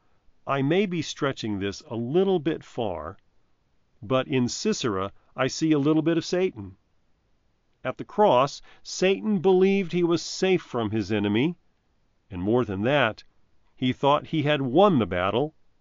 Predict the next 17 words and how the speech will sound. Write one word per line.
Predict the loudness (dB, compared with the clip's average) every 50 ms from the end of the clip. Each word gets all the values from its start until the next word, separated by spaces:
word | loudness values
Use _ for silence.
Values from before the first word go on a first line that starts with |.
| _
and | -6 -2 0 0 0 0
the | 0
war. | -2 -4 -6 -10 -10 -14 -20 -20 _ _ _ _ _ _ _ _ _ _ _ _ _ _ _ _ _ _ _ _ _ _
Rational | -6 -2 0 2 2 0 0 -4 -6 -6 -6 -4 -2
logic | 2 2 2 2 2 -2 -6 -6
would | -6 -8 -8
say | -6 -4 -2 -2 -2
that | -2 -4 -4 -4
at | -4 -6 -6
Calvary, | -4 -2 0 0 0 0 0 -2 -2 -4 -4 -6 -14 -20 _
Satan | -12 -2 0 2 2 2 2 0 0
found | 0 2 2 4 4 4 4
himself | 2 0 0 0 2 0 0 0 -2
to | -6 -2
be | -2 0 2 2
the | 0
victor, | 0 2 0 0 0 _ _ -2 -2 -2